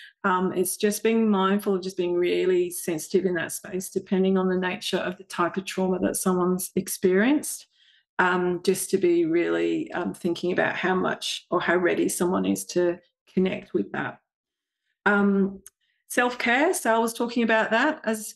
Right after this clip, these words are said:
great. That's that parallel stuff I was talking about earlier. If we can really work on self-care, then we're a great model to the people that we work with. You know, that real routine planning that we're often talking to people about in A O D,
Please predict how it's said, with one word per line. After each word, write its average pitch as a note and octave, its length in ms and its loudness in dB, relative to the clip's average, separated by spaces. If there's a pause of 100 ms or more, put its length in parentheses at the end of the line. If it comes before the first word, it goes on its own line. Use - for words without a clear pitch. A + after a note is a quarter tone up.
great. A3 320 2
That's F#3 200 -2
that - 180 -4
parallel G3 400 2
stuff F#3 320 -4
I - 20 -2
was F3+ 140 -4
talking F#3 220 -2
about F3 180 0
earlier. F#3 340 2
If F3+ 160 -6
we G3 160 2
can F#3+ 480 0
really G3 320 2
work F#3 280 0
on F3+ 80 -6
self-care, F3 560 -2
then F#3 180 2
we're F#3+ 140 4
a F#3 80 0
great F#3+ 280 0
model F#3 340 -2
to - 100 -14
the F#3 80 -4
people F#3+ 320 -2
that E3 160 -4
we F#3 160 2
work F3+ 320 -2
with. F3 220 2 (500)
You G3+ 40 2
know, G3 120 2
that F#3+ 200 2
real G3 300 4
routine G3 500 2
planning G3+ 420 0
that F#3+ 140 -2
we're F3+ 160 -2
often F#3 300 -4
talking F#3 300 -4
to - 80 -12
people F#3 280 -6
about F3+ 300 -2
in F#3+ 80 0
A F3+ 300 -2
O F3 40 -2
D, F3 400 -2